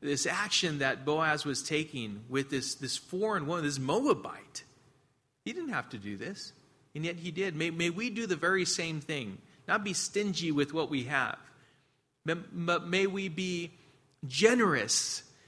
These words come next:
May we be as Boaz was, and just come and eat. It's all there. Take it. Oh, how Ruth must have felt.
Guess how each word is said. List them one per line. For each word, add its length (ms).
May 200
we 160
be 500
as 200
Boaz 840
was, 540
and 80
just 180
come 380
and 120
eat. 480
It's 180
all 280
there. 320
Take 260
it. 280
Oh, 120
how 220
Ruth 340
must 240
have 100
felt. 420